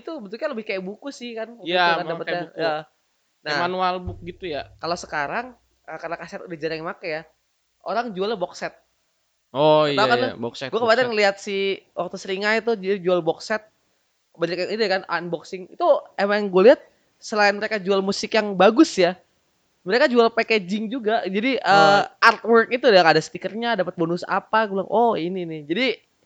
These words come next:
Speaker 1: itu sih menurut gue yang, "Wah, oke nih." Cuma kalau bisa dapat varian lain, ya, nggak cuma C D atau mungkin kaset,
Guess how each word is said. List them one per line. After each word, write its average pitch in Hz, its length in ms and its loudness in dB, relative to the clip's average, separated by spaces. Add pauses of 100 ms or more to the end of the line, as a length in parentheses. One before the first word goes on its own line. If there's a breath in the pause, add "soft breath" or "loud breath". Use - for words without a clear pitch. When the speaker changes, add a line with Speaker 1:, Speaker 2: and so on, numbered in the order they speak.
(580)
Speaker 1:
itu - 200 -14
sih 285 120 -4
menurut 233 160 0
gue 214 160 0
yang, 220 120 0 (280)
"Wah, 147 240 -12
oke - 160 -20
nih." 180 160 -12
Cuma 262 160 0
kalau 226 160 2
bisa 202 240 0
dapat 190 320 -4 (480)
varian 202 320 -2
lain, 214 320 2
ya, 202 80 -2
nggak 156 160 -6
cuma 170 160 -6
C 165 240 -20
D 180 240 -8
atau 170 160 -10
mungkin 165 240 -16
kaset, 170 240 -12